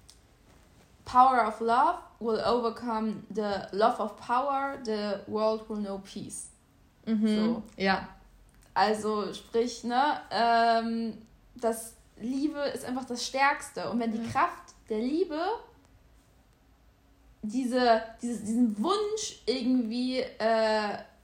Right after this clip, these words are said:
Speaker 1: diesen Wunsch halt so mächtig irgendwie zu sein,
Speaker 2: Mhm.
Speaker 1: halt so überkommt,
Speaker 2: Ja.
Speaker 1: dann haben wir Frieden.
Speaker 2: Genau, ich glaube, man, man könnte es auch irgendwie so sagen, dass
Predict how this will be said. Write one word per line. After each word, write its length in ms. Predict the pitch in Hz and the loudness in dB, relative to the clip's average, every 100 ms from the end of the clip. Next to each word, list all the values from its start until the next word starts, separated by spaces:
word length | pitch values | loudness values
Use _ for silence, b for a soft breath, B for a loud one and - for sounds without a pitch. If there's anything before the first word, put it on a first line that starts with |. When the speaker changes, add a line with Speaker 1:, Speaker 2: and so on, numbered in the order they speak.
| - _ _ _ _ _ _ _ _ - B B B - | -20 _ _ _ _ _ _ _ _ -20 B B B -8
Speaker 1:
diesen 260 | 220 247 | 2 2
Wunsch 380 | 233 302 311 - b b b b - | 2 0 -2 -6 b b b b -8
halt 180 | 247 247 - - | -2 0 -2 -4
so 260 | 226 214 - | -4 -2 -2
mächtig 640 | 226 330 - 269 - - | -2 -2 -6 -8 -8 -6
irgendwie 300 | 226 240 240 | -2 -2 -2
zu 180 | - 233 | -6 -4
sein, 380 | 226 233 233 269 | 0 2 2 0
Speaker 2:
Mhm. 60 | |
Speaker 1:
halt 180 | 254 226 | 0 -2
so 60 | 208 | -4
überkommt, 760 | 214 233 226 - 330 453 523 | 0 0 0 -4 -4 -6 -8
Speaker 2:
Ja. 260 | 233 233 233 - B B - | -6 -6 -6 -12 B B -4
Speaker 1:
dann 480 | 247 254 254 254 - - | 0 0 0 -2 -6 0
haben 120 | - 254 | 2 2
wir 60 | |
Frieden. 240 | - 233 240 | -4 -2 0
Speaker 2:
Genau, 200 | 233 220 | 0 -2
ich 120 | 220 | 0
glaube, 240 | 233 240 | 2 4
man, 300 | 233 220 190 | 2 0 -2
man 160 | 208 214 | -4 -2
könnte 180 | 233 233 | -2 -2
es 80 | - | -2
auch 160 | 214 | -2
irgendwie 260 | 220 220 226 | 0 0 0
so 180 | 220 226 | 0 0
sagen, 300 | 226 220 226 | 0 0 -2
dass 160 | 220 | -4